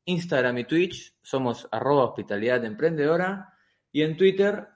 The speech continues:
arroba emprende podcast. Eh, como siempre, nos van a encontrar ahí,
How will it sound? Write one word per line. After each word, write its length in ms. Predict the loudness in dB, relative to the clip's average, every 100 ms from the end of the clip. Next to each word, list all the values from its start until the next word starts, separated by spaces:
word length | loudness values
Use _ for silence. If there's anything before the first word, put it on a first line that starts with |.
| _
arroba 320 | -4 2 4 4
emprende 340 | 2 2 2
podcast. 640 | 0 0 -2 -8 -10 -20 _ _
Eh, 640 | 6 8 8 6 0 -8 -14 _ _ _
como 220 | -6 -2
siempre, 340 | 0 2 2
nos 120 | 2 2
van 100 | 0
a 60 |
encontrar 380 | 0 0 2 4
ahí, 380 | 4 0 -4